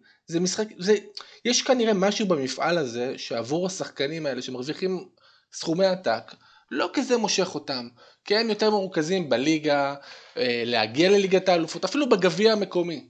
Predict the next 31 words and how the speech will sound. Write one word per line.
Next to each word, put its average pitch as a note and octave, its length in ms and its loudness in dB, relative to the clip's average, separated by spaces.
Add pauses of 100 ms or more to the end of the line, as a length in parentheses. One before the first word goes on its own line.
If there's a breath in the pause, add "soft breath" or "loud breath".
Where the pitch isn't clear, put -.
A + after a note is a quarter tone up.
זה D#3+ 140 -4
דברים F3 340 0
הרבה G#3 240 2
יותר A3 240 6
סקסיים D#3 420 -6
מהליגה G#3+ 300 0
האירופית, G#3+ 420 0
זה C3 120 -2
לא D#3 80 2
יעזור, F3+ 340 4
זה, C3+ 200 -2
זה, D3+ 220 -8
זה C#3 500 -2
מבחן E3+ 280 0
התוצאה, G3 340 0
אתה F3+ 120 -2
רואה D3+ 240 4
גם F3+ 220 0
מה, F3 340 -2 (120)
כאילו, D#3+ 200 -6
מה, D#3+ 220 -2
איך E3+ 120 -6
הקבוצות, F3+ 420 -6
אה, F3 160 0
משקיעות D3 640 -6
במפעלים B2+ 560 -8
האלה, C3 240 -4 (640 loud breath)
ועובד-, C3+ 960 -2
והנה F#3 400 2
עוד G3+ 180 2
עובדה, F3 280 -2